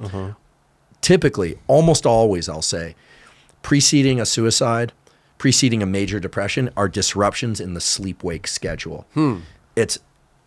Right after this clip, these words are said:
Speaker 2: across the board. It makes everything worse. And when you get that back in alignment,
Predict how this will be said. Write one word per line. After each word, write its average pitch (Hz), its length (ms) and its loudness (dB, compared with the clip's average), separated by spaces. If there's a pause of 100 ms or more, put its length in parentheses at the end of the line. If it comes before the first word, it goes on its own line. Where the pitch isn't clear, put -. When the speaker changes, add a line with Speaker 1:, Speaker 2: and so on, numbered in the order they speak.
(220)
Speaker 2:
across 139 480 0
the 101 120 -10
board. 85 320 -8
It 113 80 -4
makes 131 240 2
everything 139 500 2
worse. 85 460 -4
And 110 100 -2
when 110 100 0
you 101 60 -2
get 131 160 0
that 127 260 2
back 117 300 2
in 120 80 2
alignment, 95 560 -4